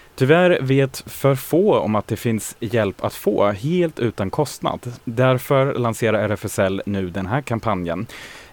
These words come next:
R F S L uppmanar då de som känner sig trygga i sin situation att dela med sig av en egen erfarenhet av att må dåligt, vara utsatt eller känna oro över sin situation under hashtaggen, hashtag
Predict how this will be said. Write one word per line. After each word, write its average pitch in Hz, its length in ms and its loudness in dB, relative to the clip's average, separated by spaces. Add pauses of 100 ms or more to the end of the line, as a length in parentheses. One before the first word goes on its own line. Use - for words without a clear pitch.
R 123 120 4
F 135 160 -2
S 143 120 -4
L 135 160 4
uppmanar 127 340 0
då 117 280 4
de 117 500 0
som 113 260 -2
känner 107 240 0
sig 101 160 -2
trygga 143 400 0
i 160 60 -2
sin 156 160 -4
situation 120 560 0
att 107 140 -4
dela 120 220 2
med 160 320 2
sig 113 240 2
av 101 180 0
en 104 100 0
egen 101 320 -2
erfarenhet 98 760 -2
av 95 220 -2
att - 220 -6
må 101 180 -2
dåligt, 95 480 -2
vara 104 240 2
utsatt 95 580 -6 (120)
eller 139 380 2
känna 151 280 -2
oro 101 420 -2
över 98 160 0
sin 101 160 -6
situation 98 500 -4
under 92 160 -4
hashtaggen, 95 720 -6 (400)
hashtag 104 360 -4